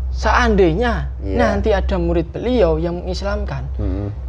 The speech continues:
Speaker 1: tidak bakalan bisa itu.
Speaker 2: Hmm, iya memang.
Speaker 1: Apalagi saya yang mengasih keilmuan dan
Speaker 2: <laughs>
Speaker 1: kekayaan itu.
Speaker 2: Iya,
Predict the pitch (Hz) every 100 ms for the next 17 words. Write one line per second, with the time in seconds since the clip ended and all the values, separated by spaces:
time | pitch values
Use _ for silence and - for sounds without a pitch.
0 | - - 285 285 254 240 254 240 220 180
1 | - 220 196 147 131 - - 101 95 98
2 | 101 117 123 127 113 104 98 98 95 -
3 | - 233 277 262 269 - - 226 254 220
4 | 202 202 202 233 202 - - - 208 226
5 | 220 226 226 208 202 190 - - - -
6 | 208 254 240 - 233 226 254 233 202 175
7 | - 123